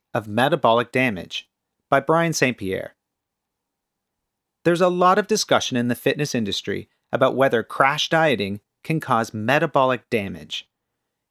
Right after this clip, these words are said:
In today's article, we'll take on this interesting topic and separate fact from fiction. We'll also teach you exactly why crash diets might be linked to struggling to maintain your weight in the future. Here's what Brian has to tell us.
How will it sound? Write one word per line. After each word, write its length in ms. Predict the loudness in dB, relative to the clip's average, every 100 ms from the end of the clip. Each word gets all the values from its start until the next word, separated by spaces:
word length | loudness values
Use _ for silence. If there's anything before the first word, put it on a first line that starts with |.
| _
In 120 | -4
today's 360 | 0 4 4 6
article, 480 | 2 2 2 0 0 _ 0
we'll 140 | 2
take 260 | 2 0 2
on 220 | 2 2
this 160 | 0 0
interesting 480 | 0 0 -2 -2 2
topic 480 | 2 2 -2 -6 _ _
and 160 | -6 -2
separate 460 | 0 2 2 0
fact 340 | 0 2 2 -2
from 240 | -4 -2
fiction. 480 | 0 -2 -2 -8 -10 _ _ _ _ -2
We'll 140 | 4
also 240 | 4 2 -2
teach 320 | 0 -2 0
you 100 | 0
exactly 580 | -2 0 2 2 0 0
why 280 | 0 -2
crash 340 | 0 0 0 0
diets 460 | 0 0 -2 -8 -18 _ -6
might 260 | 0 0 0
be 120 | 0
linked 280 | 0 -2 -2
to 80 | -4
struggling 540 | 0 0 0 -2 -4
to 100 | -4
maintain 440 | -2 -4 -2 -2
your 80 | -2
weight 340 | -2 -4 -4 -6
in 80 | -6
the 80 |
future. 540 | -6 -4 -6 -6 -10 -12 _ _ _ _ _ _ _ _ 0
Here's 180 | 2 2
what 140 | 2
Brian 280 | 4 2 2
has 200 | -2 -2
to 80 | -4
tell 220 | -4 -6
us. 260 | -8 -14